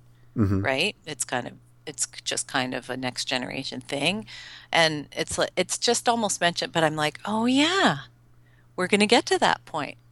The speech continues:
Speaker 2: which that just opens, like, a whole other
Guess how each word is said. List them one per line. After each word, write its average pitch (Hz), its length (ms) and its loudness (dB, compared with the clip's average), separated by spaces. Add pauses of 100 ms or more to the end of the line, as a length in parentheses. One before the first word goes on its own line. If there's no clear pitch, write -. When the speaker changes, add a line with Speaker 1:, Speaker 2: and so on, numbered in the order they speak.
(120)
Speaker 2:
which - 380 -2 (560)
that 202 160 6
just - 240 -2
opens, 180 340 -2
like, 170 180 0
a 160 40 -4 (100)
whole 175 280 4
other 185 440 4